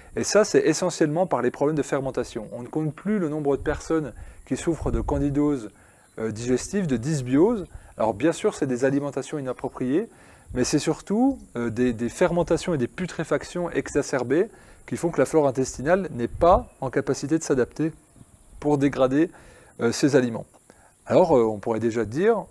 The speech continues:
la première règle, simplifier au maximum. Et ensuite, garder certaines règles de base. Par exemple, les fruits. Les fruits se digèrent toujours seuls. Toujours, toujours seuls. Alors, on peut faire des sous-catégories. Par exemple, il y a, euh, euh, si vous lisez Herbert Shelton,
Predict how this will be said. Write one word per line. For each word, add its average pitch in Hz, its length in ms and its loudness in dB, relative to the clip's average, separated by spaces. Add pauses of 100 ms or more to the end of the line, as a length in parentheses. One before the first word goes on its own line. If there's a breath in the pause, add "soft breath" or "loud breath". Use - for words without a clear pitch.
la 110 160 -4
première 120 320 0
règle, 170 280 4 (100)
simplifier 185 640 -2
au - 100 -6
maximum. 135 500 -6 (380 soft breath)
Et 113 60 -6
ensuite, 117 460 -6
garder 135 280 4
certaines 143 320 0
règles 139 180 0
de 127 100 0
base. 107 240 -2 (640 soft breath)
Par 113 100 2
exemple, 165 240 4
les 143 60 6
fruits. - 260 -4 (560 soft breath)
Les 123 140 4
fruits 208 260 0
se - 120 -2
digèrent 131 460 0 (720)
toujours 151 340 -4
seuls. - 220 -8 (600)
Toujours, 160 220 -2
toujours 143 220 -4
seuls. 117 200 -4
Alors, 110 340 -2 (460)
on 107 40 -14
peut 131 100 -2
faire 180 180 4
des 156 80 2
sous-catégories. 127 600 -2 (380 soft breath)
Par - 100 -16
exemple, 131 300 -8
il 113 60 -2
y - 20 -2
a, - 40 -12 (500)
euh, 95 100 -12 (680 soft breath)
euh, 76 360 -10
si - 140 -14
vous 113 120 -4
lisez 117 220 0
Herbert 117 340 0
Shelton, 180 440 0